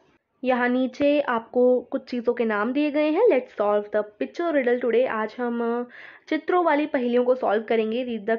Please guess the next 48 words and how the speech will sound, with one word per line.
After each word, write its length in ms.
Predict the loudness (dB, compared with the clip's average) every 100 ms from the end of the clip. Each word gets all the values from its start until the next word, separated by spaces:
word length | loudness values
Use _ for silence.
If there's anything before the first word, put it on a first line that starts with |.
| -2
clues 280 | -2 0 -2
and 140 | 0 0
match 200 | 0 0
the 100 | -2 0
correct 280 | 0 0 -2
answer 320 | -2 -2 -4
from 200 | -2 -2 -4
the 80 | -6
picture। 380 | -8 -6 -4 -4 -6 -16 -20 -20 _
तो 80 | -2
क्लूज 380 | 2 4 4 4
पढ़ने 260 | 0 2 0
हैं 140 | 0
और 60 | 0
पिक्चर 340 | -2 -2 -2
से 160 | 0 0
करेक्ट 300 | 0 -2 -2
आंसर 380 | -4 -4 -4 -4
को 160 | 0
आपको 340 | 0 0 -4 -2
मैच 200 | -2 -4
करना 300 | -10 -14 -14
है। 80 | -16
देखो 320 | -18 -2 0 0 -4 _ _ -20 -16
करते 260 | -16 -4 -2
हैं 160 | -2
हम 100 | 0
लोग 180 | 0 2
कैसे 220 | 0 -2
करेंगे। 340 | 0 0 0 0
देखो, 380 | -2 -2 -2 -4 -20 -20 _ _
I 180 | 0 4 2
have 240 | 2 2 2
a 80 | 0
handle, 460 | -2 -2 0 0 2
I 120 | 0
hold 520 | 2 2 4 2 0 -6 _ _ _ _ _ _ 0
hot 320 | 0 2 2
or 100 | 2
cold 340 | 2 2 2 2
drinks, 580 | 0 2 0 -2 -6 -4
what 300 | -4 -2 -2
am 160 | -4 -2
I? 160 | -2 -2 -4
इसके 300 | -8 -6 -6
पास 300 | -2 -2 0
एक 100 | -4 -4
हैंडल 560 | -6 -4 -2 2 2